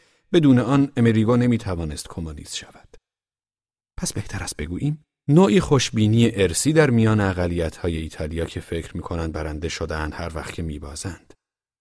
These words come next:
خلاصه اینکه این خوشبینی و بدبینی گرچه یکی نیستند، دو روی مخالف یک برگ کلان فرنگی هستند.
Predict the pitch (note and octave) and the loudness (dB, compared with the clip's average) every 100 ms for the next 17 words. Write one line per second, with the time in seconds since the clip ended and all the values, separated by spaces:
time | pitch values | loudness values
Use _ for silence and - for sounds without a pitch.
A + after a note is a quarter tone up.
0 | _ _ _ _ _ - C#3+ F2+ - C#2+ | _ _ _ _ _ -2 0 0 -4 -10
1 | C#2+ - - D2 _ _ _ - F3+ D3 | -12 -14 -18 -20 _ _ _ -2 2 2
2 | G#2+ - D#2+ - - D#2+ C#2+ C#2+ C#2+ - | 0 -4 -6 -8 -10 -10 -10 -14 -16 -14
3 | - - _ - E2 D#2+ E2+ C#3 D#3 - | -14 -14 _ -20 -18 -18 -16 -14 -14 -12
4 | F#3 - - - - - - - - _ | -10 -10 -12 -14 -18 -18 -20 -20 -20 _
5 | _ _ _ - F2 E2+ D#2+ D#2+ D#2 - | _ _ _ -2 0 2 2 2 0 0
6 | D#2 D#2+ D#2+ D#2 - - D#2+ D#2 D#2 - | -2 -2 -2 -4 -6 -6 -4 -4 -6 -8
7 | E2 D2+ C2+ - C#2+ D2 D2+ - - - | -6 -6 -8 -12 -12 -12 -14 -16 -16 -16
8 | - _ | -20 _